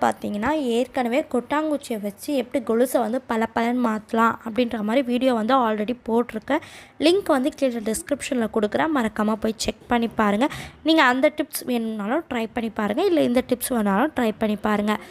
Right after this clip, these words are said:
இப்போ வந்து நம்ம கொலுசுல வந்து இன்னும் கொஞ்சோண்டு லைட்டா தண்ணி வந்து ஆட் பண்ணிட்டு, நம்ம ப்ரஷ்ஷை போட்டு நல்லா வந்து தேய்ச்சி கொடுத்துக்கலாம். இப்போ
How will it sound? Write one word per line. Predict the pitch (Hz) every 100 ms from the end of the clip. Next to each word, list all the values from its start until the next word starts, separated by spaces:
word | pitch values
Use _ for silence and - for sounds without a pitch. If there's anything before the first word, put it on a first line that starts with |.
| - -
இப்போ | - 339 381
வந்து | 302 269
நம்ம | 302 254 226
கொலுசுல | 240 262 277 254
வந்து | 214 233
இன்னும் | 339 294 330 -
கொஞ்சோண்டு | 269 254 277 311 330
லைட்டா | 240 233 220 - _ 302 302
தண்ணி | 254 226 247 277
வந்து | 220 240
ஆட் | 220 208 233
பண்ணிட்டு, | - 220 208 349 - - - -
நம்ம | 285 262
ப்ரஷ்ஷை | 220 240 - 330
போட்டு | 240 233 302
நல்லா | 233 220 247
வந்து | 247 214 294
தேய்ச்சி | - 240 220 -
கொடுத்துக்கலாம். | 220 208 - 220 311 - - -
இப்போ | 277 254